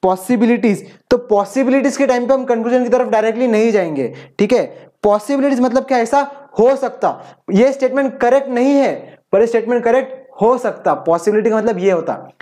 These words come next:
ठीक है। अब हो सकता, तो ऐसे time पे क्या करना, देखना, some tigers are panthers। और यहाँ पे कंक्लूजन में स्टेटमेंट पढ़ा। अब कंक्लूजन क्या दिया है? Some panther-, some panthers being ti-, being lion is a possibility।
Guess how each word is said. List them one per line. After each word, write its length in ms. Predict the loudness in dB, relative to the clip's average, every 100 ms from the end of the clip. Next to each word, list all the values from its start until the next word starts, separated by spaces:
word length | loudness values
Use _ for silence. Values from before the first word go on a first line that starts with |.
| _
ठीक 120 | 0
है। 160 | 0 -2 -16 -6 -2
अब 140 | -2
हो 200 | 2 0
सकता, 340 | 0 -4 -2 0
तो 120 | -2
ऐसे 160 | -2
time 140 | -2 -2
पे 60 | 0
क्या 160 | 0
करना, 240 | -2 -4 -2
देखना, 260 | -2 -4 -6 -12 -20 -20 -20 _ -10
some 300 | -4 -2 0
tigers 400 | 0 0 0 2
are 140 | 0 0
panthers। 380 | -4 -2 -2 -2 -6 -20 _ _ _ -4 -2
और 160 | 0
यहाँ 120 | 0
पे 120 | -2 -4
कंक्लूजन 400 | -4 0 0 0
में 220 | -4 -6
स्टेटमेंट 400 | -2 0 0 -2
पढ़ा। 120 | -4 -4 -4
अब 100 | -2
कंक्लूजन 360 | -2 2 2
क्या 100 | 2
दिया 140 | 0 0
है? 280 | -2 -12 -6
Some 300 | -4 -4 -2
panther-, 500 | -2 -2 -2 -2 -2
some 240 | -4 -4 -2
panthers 480 | -2 0 0 0 0
being 240 | 2 2 0 0
ti-, 240 | 0 -2 -4 -4 0
being 280 | 2 4 2
lion 440 | 2 0 -4 -6 -10 -20 _ 0
is 160 | 2
a 100 | 0 0 -2
possibility। 640 | -2 -2 -2 0 0 -2